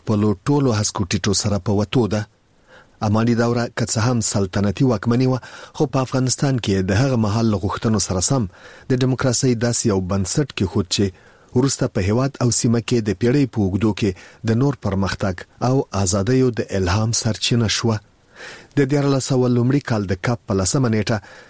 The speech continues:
د امیر امان الله خان د واکمنۍ په لومړیو کې د دولت د نظامنامې په نوم د افغانستان لومړنی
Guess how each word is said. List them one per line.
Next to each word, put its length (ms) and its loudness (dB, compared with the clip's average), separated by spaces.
د 80 4
امیر 220 2
امان 180 0
الله 160 -2
خان 180 0
د 160 2
واکمنۍ 460 -2
په 140 0
لومړیو 420 2
کې 120 0
د 120 2
دولت 320 0
د 120 2
نظامنامې 680 0
په 100 0
نوم 160 0
د 80 2
افغانستان 640 -2
لومړنی 500 0